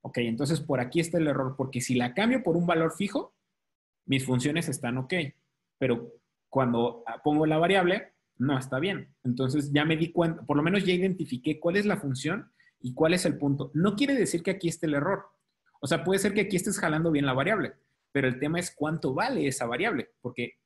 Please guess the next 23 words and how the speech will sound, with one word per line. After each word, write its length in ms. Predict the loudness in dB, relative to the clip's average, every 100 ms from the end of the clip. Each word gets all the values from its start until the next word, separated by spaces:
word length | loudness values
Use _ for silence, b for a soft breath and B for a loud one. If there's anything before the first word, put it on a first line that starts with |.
| _
justamente 440 | -2 2 0 0
es 120 | 0
una 180 | 0 -2
variable, 380 | -2 0 0 0
tiene 280 | -2 0 0
diversos 460 | 0 -2 -4 -6
valores. 480 | -4 -2 -2 -4 -14 _ _ _ _ _ _
Entonces, 520 | -4 0 2 2 2 0
de 80 |
ahí 260 | 2 4 2
te 80 | 0
toca, 560 | 0 0 0 -2 -4 -18 _ _ _ _ -2
eh, 720 | 0 2 2 2 0 -2 -8 _ _ _ _ _ _ _ _ _ -8
te 100 | -4
toca 300 | -2 0 0
colocar 440 | 2 2 0 -2 -2
alerts 340 | -2 -2 -8
para 240 | -2 0
identificar 680 | 2 2 0 -2 -6 -4 -4
las 140 | -4 -2
variables. 520 | 0 0 -2 -6 -8
Es 140 | -4 -2
decir, 440 | 0 0 0 -6